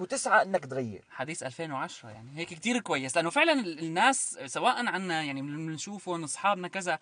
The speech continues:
Speaker 2: في كتير ناس عندها أفكار بس ما عم تعرف كيف بدها تشتغل، أو عندها مثلا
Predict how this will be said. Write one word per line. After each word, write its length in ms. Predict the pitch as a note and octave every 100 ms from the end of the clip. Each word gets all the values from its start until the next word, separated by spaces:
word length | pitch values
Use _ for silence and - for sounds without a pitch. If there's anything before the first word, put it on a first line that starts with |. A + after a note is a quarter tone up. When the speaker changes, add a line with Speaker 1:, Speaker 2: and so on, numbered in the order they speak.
| - -
Speaker 2:
في 100 | -
كتير 180 | G3+ E4
ناس 180 | F#4 D#4
عندها 260 | A#3+ A3 G3
أفكار 260 | - A3+
بس 240 | G3 F#3 G#3+
ما 80 | D#4+
عم 220 | E4+ C4
تعرف 300 | A#3+ A#3+ G#3+
كيف 220 | G3 F#3
بدها 160 | E3 C#3
تشتغل، 600 | C3 - D3 C3+ B2+ B2+
أو 360 | D#3+ A3+ A3+
عندها 540 | G#3 F3 G#3+ F#3+ G3 F#3+
مثلا 320 | F#3+ G3 F#3+